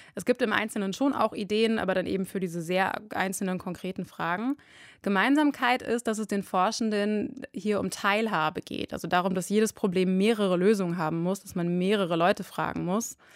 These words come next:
Äh, man muss nach verschiedenen Disziplinen fragen, verschiedene Kulturkreise haben unterschiedliche Antworten, verschiedene Gruppen haben ganz verschiedene Bedürfnisse. Das zeigt sich hier zum Beispiel am Beispiel Stadtentwicklung. Also wie viel Überwachung braucht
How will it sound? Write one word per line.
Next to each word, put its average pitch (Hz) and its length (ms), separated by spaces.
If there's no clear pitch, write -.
Äh, 185 140
man 196 160
muss 214 160
nach 196 140
verschiedenen 208 520
Disziplinen 262 560
fragen, 214 440
verschiedene 202 360
Kulturkreise 208 640
haben 190 120
unterschiedliche 196 600
Antworten, 202 920
verschiedene 202 420
Gruppen 240 480
haben 196 200
ganz 214 240
verschiedene 208 480
Bedürfnisse. 208 960
Das - 140
zeigt 202 220
sich 208 100
hier 208 120
zum 185 100
Beispiel 185 300
am 185 160
Beispiel 185 320
Stadtentwicklung. 180 1000
Also 175 300
wie 208 120
viel 226 180
Überwachung 196 520
braucht 185 400